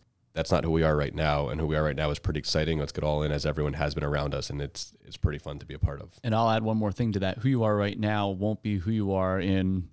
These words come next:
Speaker 2: September, October, November, December. Like, everyone can grow together through this whole thing.
Speaker 1: And, and that's the coolest part. I mean, yesterday was our first day of practice, and, right, like, I was here when Coach Katie got the, like, signed her contract and said, "Hey, I'm all in," and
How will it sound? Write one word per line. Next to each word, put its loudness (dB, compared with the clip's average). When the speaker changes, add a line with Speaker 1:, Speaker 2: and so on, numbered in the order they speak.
Speaker 2:
September, 0
October, 2
November, 2
December. 0
Like, 2
everyone 2
can 2
grow 4
together 0
through -6
this -2
whole -4
thing. -4
Speaker 1:
And, 2
and 2
that's 4
the -8
coolest -2
part. 6
I -2
mean, -2
yesterday 2
was -4
our -2
first -2
day -2
of -6
practice, -2
and, 0
right, 4
like, 2
I 6
was 2
here 4
when -2
Coach 2
Katie 2
got 2
the, -4
like, -2
signed 2
her -2
contract 0
and -8
said, -2
"Hey, 2
I'm 2
all 2
in," 0
and -6